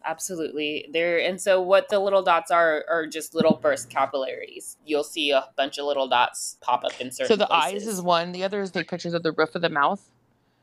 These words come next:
Speaker 1: Yep.
Speaker 2: Um, the scalp, it could happen in the scalp,
Speaker 1: Mm-hmm.
Speaker 2: especially behind the ears. You know, so we take pictures of that as well.
Speaker 1: Mm-hmm.
Speaker 2: So those are, you know, part of the protocol, I think, for anybody who takes strangulation photos.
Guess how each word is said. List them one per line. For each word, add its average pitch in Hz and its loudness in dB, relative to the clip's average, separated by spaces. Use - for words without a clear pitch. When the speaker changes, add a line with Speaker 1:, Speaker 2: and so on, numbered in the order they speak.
Speaker 1:
Yep. 180 4
Speaker 2:
Um, 180 2
the 180 -6
scalp, 170 0
it 190 -6
could 185 -6
happen 175 -6
in 190 -4
the 175 -4
scalp, 170 2
Speaker 1:
Mm-hmm. 147 -4
Speaker 2:
especially 175 -4
behind 175 -2
the 165 -10
ears. 170 -6
You 190 4
know, 180 6
so 180 6
we 180 6
take 175 0
pictures 170 -2
of 165 -2
that 165 4
as 165 -2
well. 160 6
Speaker 1:
Mm-hmm. - -6
Speaker 2:
So 185 -4
those 170 0
are, 160 -2
you 165 -20
know, - -20
part 185 2
of 170 -8
the 160 -4
protocol, 180 0
I 170 0
think, 170 2
for 170 0
anybody 180 2
who 175 2
takes 170 0
strangulation 160 0
photos. 156 0